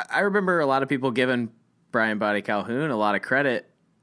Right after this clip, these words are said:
Well, that's, and he did some good, some good things, but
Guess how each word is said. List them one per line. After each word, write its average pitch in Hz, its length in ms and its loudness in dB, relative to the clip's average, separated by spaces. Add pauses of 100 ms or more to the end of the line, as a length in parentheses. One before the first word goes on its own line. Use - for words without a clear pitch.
(120)
Well, 214 100 -4
that's, - 280 -2
and 143 280 -2
he 175 120 2
did 175 240 0
some 143 240 -2
good, 135 280 -2
some 117 240 -4
good 104 200 -2
things, 139 480 -2
but 101 340 -4